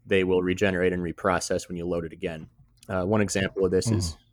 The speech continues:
Speaker 1: if you get past the year, I don't remember, twenty-one hundred or something like that, there's a certain year in the game where when you get past it, all of your buildings become futuristic.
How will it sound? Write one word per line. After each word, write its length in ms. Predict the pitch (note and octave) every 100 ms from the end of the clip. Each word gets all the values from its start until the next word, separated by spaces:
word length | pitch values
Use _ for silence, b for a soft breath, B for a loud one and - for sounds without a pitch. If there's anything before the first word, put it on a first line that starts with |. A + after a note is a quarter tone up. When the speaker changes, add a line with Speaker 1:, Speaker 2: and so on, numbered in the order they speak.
| _ _ _ _
Speaker 1:
if 100 | -
you 80 | G#2
get 140 | B2
past 300 | - G#2+ G#2 G2
the 60 |
year, 440 | G2+ G2+ G2+ F#2+ -
I 20 |
don't 100 | G#2
remember, 220 | F2+ E2
twenty-one 340 | E2 A2 G2+ F#2+
hundred 340 | G2 G2+ G2+
or 60 | G2+
something 300 | A#2 G2+ G2+
like 180 | G2 -
that, 140 | G2
there's 160 | G#2 A#2
a 40 |
certain 380 | - E3 B2+ G2+
year 260 | G#2 G#2 G2
in 180 | G2+
the 80 | F#2+
game 320 | F2 F2+ F2+
where 280 | F2 F2+ F2+ -
when 140 | G#2+
you 80 | F#2
get 180 | A#2+ -
past 320 | G#2+ G2+ -
it, 100 | F#2
all 160 | A2 A2
of 60 |
your 100 | G#2
buildings 360 | F#2+ G2+ F#2+ -
become 280 | F2+ F#2+ F2+
futuristic. 640 | F2+ - F2 E2 -